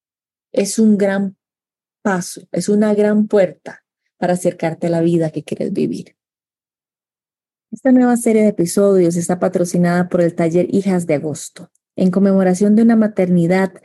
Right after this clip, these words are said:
que no es exclusiva de quienes tienen hijos. Una maternidad con una mirada ampliada,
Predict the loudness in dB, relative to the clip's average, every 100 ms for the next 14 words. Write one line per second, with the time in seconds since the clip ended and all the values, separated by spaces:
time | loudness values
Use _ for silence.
0 | _ _ -4 2 4 2 0 0 0 2
1 | 2 2 -2 -4 -4 -4 -2 0 2 2
2 | -2 -6 -16 -16 -20 _ _ _ _ _
3 | _ _ _ _ _ _ -4 0 0 2
4 | 0 2 0 0 0 2 2 2 2 2
5 | 2 0 2 2 2 0 -4 -8